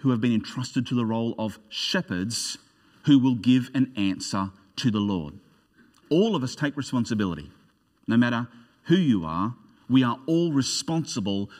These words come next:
to use our gifts, to use what God has given us to shepherd and help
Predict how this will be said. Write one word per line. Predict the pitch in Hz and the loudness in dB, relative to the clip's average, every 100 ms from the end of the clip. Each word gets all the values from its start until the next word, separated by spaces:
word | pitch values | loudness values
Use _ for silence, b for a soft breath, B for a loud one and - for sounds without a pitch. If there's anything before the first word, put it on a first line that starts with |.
| B | B
to | 151 | 4
use | 139 123 120 156 180 | 6 4 2 2 4
our | 202 180 | 2 -2
gifts, | 110 117 110 - | 0 0 0 -2
to | 131 | 0
use | 113 135 175 165 | 2 2 2 0
what | 147 | -2
God | 139 156 | 0 0
has | 143 | 2
given | 131 117 | 2 2
us | 110 110 - B B | 0 -4 -10 B B
to | - 131 123 - | 4 4 4 -4
shepherd | - - 160 180 190 185 B B 120 | -4 -2 -2 0 0 0 B B -4
and | 101 | -4
help | - 151 165 180 | -2 -2 -2 -6